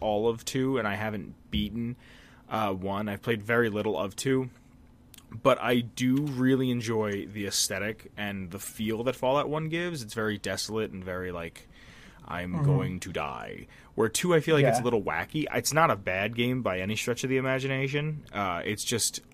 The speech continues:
Speaker 1: I prefer the feeling of One.
Speaker 2: Right, yeah.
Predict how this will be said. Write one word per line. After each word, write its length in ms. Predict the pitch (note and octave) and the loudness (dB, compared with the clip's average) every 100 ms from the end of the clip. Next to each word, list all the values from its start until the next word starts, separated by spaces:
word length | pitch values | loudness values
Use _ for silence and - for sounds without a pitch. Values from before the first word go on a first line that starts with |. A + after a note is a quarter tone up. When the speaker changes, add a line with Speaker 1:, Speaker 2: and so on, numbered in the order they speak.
| F#2+ | -4
Speaker 1:
I 220 | G#2 A#2 | -2 0
prefer 600 | - A#2 - A2+ G2+ G2+ | -2 -8 -2 0 0 -2
the 120 | G2+ | -6
feeling 560 | - - C#3+ B2 G#2+ F#2+ | -12 0 2 2 2 -4
of 100 | F2+ | -8
One. 360 | F2 D#2+ D#2+ E2+ - - - - - - - - - - - - - - - - | -8 -8 -8 -14 -20 -20 -20 -20 -20 -20 -20 -20 -20 -20 -20 -20 -20 -20 -20 -6
Speaker 2:
Right, 240 | D3 B2+ A#2+ | 2 2 2
yeah. 240 | B2+ B2 | 0 0